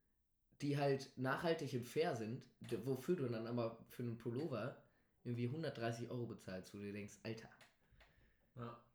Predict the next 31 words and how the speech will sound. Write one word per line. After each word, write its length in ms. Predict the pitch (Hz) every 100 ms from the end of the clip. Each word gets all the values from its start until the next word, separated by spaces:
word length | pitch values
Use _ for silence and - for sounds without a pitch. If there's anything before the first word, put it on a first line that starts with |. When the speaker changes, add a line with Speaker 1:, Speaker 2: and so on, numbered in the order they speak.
| _ - - -
Speaker 1:
Ne? 280 | 156 226 - -
Und 300 | - 170 175 -
jetzt 340 | - 220 220 -
stehe 180 | 220 202
ich 140 | 180
da 240 | 135 139
und 80 | 160
denk 180 | 160 -
mir 100 | 160
so, 380 | 143 156 - - - _ _ _ - -
bin 160 | 156 175
ich, 300 | 208 185 -
ich 320 | 110 135 135 - -
find's 220 | - 165
echt 220 | 156 151 -
schwierig, 320 | 196 156 117
weil 260 | 135 131 131 - - -
ich 60 |
hab 60 | 160
das 140 | 151
Gefühl, 520 | 147 - 180 208 220 220 - _ _ _ _ _ _ _ _ _ _ _ _ _ _ -
von 180 | 160 151
manchen 320 | 165 - 175
Leuten, 520 | 165 190 202 202 196 - -
für 120 | 151
manche 240 | 151 175
Leute 240 | 160 151 143
ist 140 | 127
das 160 | 135 127
normal, 400 | 117 107 127 226 - - _ _
so. 260 | - 190